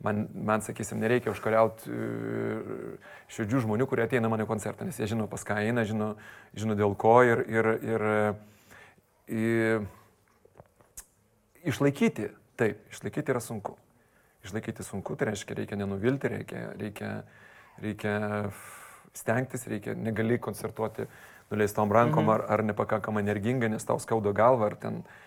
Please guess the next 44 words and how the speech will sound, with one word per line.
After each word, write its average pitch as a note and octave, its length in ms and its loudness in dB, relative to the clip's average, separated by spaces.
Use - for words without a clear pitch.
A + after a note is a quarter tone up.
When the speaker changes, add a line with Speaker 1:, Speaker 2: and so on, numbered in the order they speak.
Speaker 1:
ar G#2 100 -4
vakar G#2 280 0
per G#2+ 140 0
ilgai G#2+ 200 0
pasėdėjai G#2+ 420 -2
su - 120 -6
Speaker 2:
Taip. A2+ 180 4
Speaker 1:
draugais A#2 220 -8
kažkur - 240 -12
ten. - 120 -12
Nu, A2+ 140 -6
ačiū B2 420 4
likimui, C3 400 0
kad A2+ 160 0
man A2 280 0
nebereikia A2+ 420 -2
dabar G#2 200 -2
kovot, G#2 280 -6
nes G#2 160 -6
dabar A2 300 2
tai C3 140 0
yra G#2+ 80 0
labai A2+ 200 -4
sunku. - 240 -16
Velniškai A2+ 320 -2
sunku. - 260 -16
Pasirinkimas, B2 480 2
Speaker 2:
Išsilaikyt - 300 -12
tas. - 300 -16
Speaker 1:
e, B2 200 4
atsiprašau, A2+ 500 -4
e, G#2+ 300 2
užkariaut. A#2+ 480 2
Speaker 2:
Užkariaut, D3+ 380 8
iš A2+ 80 -8
naujo. B2+ 100 8
Speaker 1:
Pradėjom C3 160 8
nuo C3 100 8
to, B2+ 120 2
Speaker 2:
Mhm. D3+ 100 -2
Speaker 1:
užkariaut B2 440 4
iš G2+ 100 -10
naujo, A2+ 160 -4
nes, A2+ 160 -6